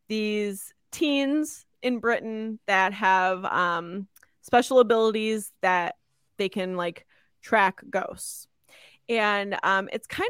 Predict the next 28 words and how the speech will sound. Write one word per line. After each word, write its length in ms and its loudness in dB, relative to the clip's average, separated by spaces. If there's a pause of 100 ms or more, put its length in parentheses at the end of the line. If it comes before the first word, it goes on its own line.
of 160 2
a 40 2
little, 340 2
like, 260 0 (420)
apocalyptic 1080 0 (120)
or 240 2
maybe, 340 -2
like, 220 -2
fantasy, 440 -2
you 160 -2
could 180 -4
say, 340 2 (360)
where 720 2 (540)
they 260 6
call 260 6
it 140 4
The 220 2
Problem. 800 0 (240)
So 180 -4
the 100 -2
problem 420 4
has 200 -4
started 600 0 (100)
where 560 0 (140)
people 400 0
are, 500 2
there's, 200 0
like, 160 0